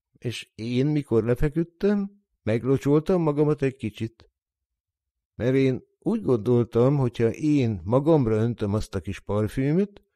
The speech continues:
amit maga vett, akkor nekem nem kell egy szót se szólni, csak maga megérzi, hogy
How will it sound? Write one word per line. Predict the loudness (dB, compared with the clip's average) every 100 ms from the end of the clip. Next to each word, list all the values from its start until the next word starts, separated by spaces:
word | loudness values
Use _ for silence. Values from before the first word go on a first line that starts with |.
| -2
amit | 0 0 -2
maga | -4 0 2
vett, | 2 0 _ _ _ _ _ _ _ _ _ _ _
akkor | -6 -2 0 0 -2 _
nekem | -6 0 0 0 -4
nem | -4 -2
kell | 4 4
egy | 4
szót | 0 -2 -2
se | -4
szólni, | -4 -2 -2 -2 -4 -6 _ _ _ _ _
csak | -6 -6 _ _ _ _ _ _ _ _
maga | -6 -4 -2 -2 0
megérzi, | -2 0 2 4 2 2 0
hogy | 2 0 -2